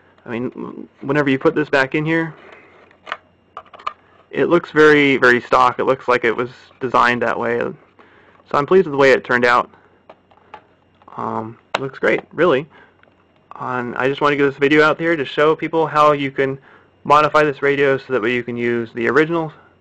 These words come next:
Eternity system that comes with it, but also be able to use any other system you want. Uh, so thanks a lot for watching. I'm gonna put a,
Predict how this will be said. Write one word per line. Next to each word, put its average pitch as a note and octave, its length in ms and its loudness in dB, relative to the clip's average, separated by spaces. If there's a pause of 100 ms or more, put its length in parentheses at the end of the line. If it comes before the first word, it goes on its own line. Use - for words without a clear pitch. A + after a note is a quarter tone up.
(240)
Eternity D3+ 380 -2
system D3 280 -8
that C3+ 100 -6
comes C#3+ 180 -2
with C#3 100 -6
it, C#3+ 160 0 (800)
but C3+ 120 2
also C3+ 260 2
be C3 80 0
able A#2+ 120 4
to A#2 80 -6
use A#2 320 0
any A#2 160 -6
other A2+ 200 -2
system A2+ 360 -12
you A2 80 -10
want. A2+ 380 -6 (880)
Uh, - 220 -20
so - 120 -20
thanks B2+ 220 -4
a D3+ 60 0
lot D3 120 2
for F3 100 -4
watching. F#3 300 0
I'm C3 120 0
gonna B2+ 120 -2
put - 440 -2 (100)
a, B2 440 0